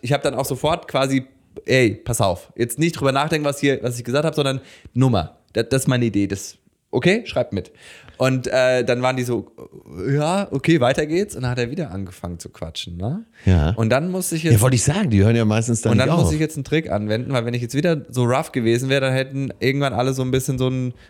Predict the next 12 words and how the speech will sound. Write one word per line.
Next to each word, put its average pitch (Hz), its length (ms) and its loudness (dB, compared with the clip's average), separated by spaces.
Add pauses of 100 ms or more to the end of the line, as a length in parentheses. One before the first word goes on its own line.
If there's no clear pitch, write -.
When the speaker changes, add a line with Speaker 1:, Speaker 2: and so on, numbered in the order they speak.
(100)
Speaker 1:
ungutes 135 440 2
Gefühl 127 360 2
gehabt. 98 220 4
Und 101 80 -6
dann 107 140 0
hab 117 80 2
ich 117 100 -2
zu 117 140 -6
Speaker 2:
Ja. 98 240 6
Speaker 1:
ihm 82 60 4
gesagt: 117 260 2
so, 120 200 0